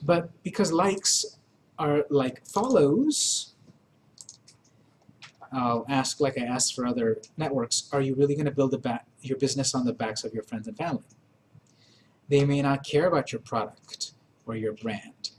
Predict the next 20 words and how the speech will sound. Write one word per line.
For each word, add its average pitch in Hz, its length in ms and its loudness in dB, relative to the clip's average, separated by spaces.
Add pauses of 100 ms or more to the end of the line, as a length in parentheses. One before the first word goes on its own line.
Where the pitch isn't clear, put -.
(560)
Maybe 175 280 0
they 170 160 2
do, 151 340 4
they 175 120 -4
do 151 160 0
like 117 320 2
it, 202 200 0 (120)
but 139 160 -2
then 139 160 2
are 135 140 0
they 127 140 2
going 135 400 2
to 123 240 -4
want 131 320 0
to 127 160 -4
constantly 139 720 -4
see 156 280 0
your 123 220 0
posts - 480 -2
about 117 360 0